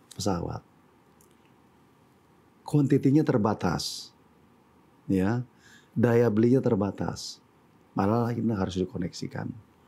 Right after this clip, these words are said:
Jatuh bentang. Yang kedua adalah, ya, karena memang,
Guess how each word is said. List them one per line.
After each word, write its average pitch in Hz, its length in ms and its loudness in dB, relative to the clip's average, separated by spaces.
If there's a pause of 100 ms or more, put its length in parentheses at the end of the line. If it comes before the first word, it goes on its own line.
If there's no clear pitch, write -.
(640)
Jatuh 139 540 2 (260)
bentang. 92 560 -4 (600)
Yang 123 240 0
kedua 147 340 2
adalah, 110 300 0 (760)
ya, 85 300 0
karena 104 240 0 (140)
memang, 101 440 2